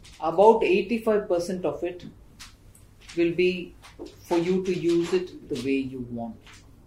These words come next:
for a project which is with you, for a project which is already set out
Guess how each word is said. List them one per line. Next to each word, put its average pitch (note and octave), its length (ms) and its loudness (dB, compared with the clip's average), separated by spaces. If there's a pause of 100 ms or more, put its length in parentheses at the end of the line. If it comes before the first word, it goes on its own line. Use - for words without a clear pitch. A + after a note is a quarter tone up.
(420)
for F#3 340 2
a F#3+ 80 2
project E3 480 -4
which C#3+ 140 -14
is - 160 -18
with A#2+ 180 -12
you, G#2 140 -14 (880)
for G3 260 6
a G3 100 2
project F3+ 460 -2
which E3+ 160 -4
is D#3+ 140 -8
already D#3+ 480 -2
set - 400 -8
out D#3 320 -2